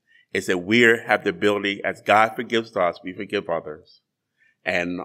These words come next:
a person, a wise person who mentored me when I was young said, "The way that I show forgiveness is not just saying, 'Yes, I accept your forgiveness,' but I don't bring up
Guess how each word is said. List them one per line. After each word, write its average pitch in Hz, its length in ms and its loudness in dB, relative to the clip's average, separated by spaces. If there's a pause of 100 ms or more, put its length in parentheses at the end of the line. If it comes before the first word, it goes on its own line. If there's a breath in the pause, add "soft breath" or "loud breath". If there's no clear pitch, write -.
a 87 100 -4
person, 120 480 -2
a 95 60 0
wise 127 800 4
person 120 460 0
who 92 80 0
mentored 101 420 0
me 85 240 -6
when 85 160 -4
I 87 40 0
was 90 140 -4
young 90 400 -2 (400 loud breath)
said, 90 460 0 (360)
"The - 100 -2
way 98 320 6
that 127 220 6
I 110 120 4
show 120 260 -2
forgiveness 113 960 -2
is 98 140 -6
not 98 200 0
just 117 180 -6
saying, 104 200 4
'Yes, 98 160 0
I 92 60 4
accept 95 280 -4
your 95 80 -4
forgiveness,' 90 600 -4 (300 soft breath)
but 92 120 4
I 82 60 4
don't 107 480 2
bring 92 220 0
up 87 300 -2